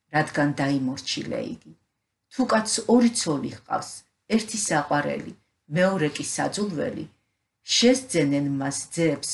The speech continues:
საყვარელიც და საძულველიც, პირმშოკი საძულველს ეყოლება,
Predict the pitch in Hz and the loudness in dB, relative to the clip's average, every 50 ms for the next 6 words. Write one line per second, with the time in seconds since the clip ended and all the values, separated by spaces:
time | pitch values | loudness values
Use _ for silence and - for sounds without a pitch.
0 | - - - 180 175 170 - 170 165 156 151 143 139 139 - - - - 139 135 | -6 -6 -2 -2 -2 -2 0 0 -2 0 -2 -2 -4 -4 -6 -8 -8 -8 -8 -8
1 | - - - 135 135 139 - 220 208 202 156 135 123 120 156 151 - - - - | -6 -4 -4 -4 -4 -2 -2 -4 -4 -2 -2 -4 -4 -4 -4 -8 -10 -12 -14 -16
2 | _ _ _ _ _ _ _ _ _ - 240 247 233 240 220 - - 180 160 - | _ _ _ _ _ _ _ _ _ 2 4 6 8 8 6 6 4 0 -2 -2
3 | - 151 - - - 170 170 165 - 156 151 139 131 131 - 139 - - - 143 | -4 -4 -4 -2 0 0 0 2 2 0 -2 -2 -2 -4 -6 -6 -6 -6 -6 -6
4 | 139 - 202 208 202 165 - - - - | -6 -4 -4 -2 -2 -2 -2 -4 -6 -8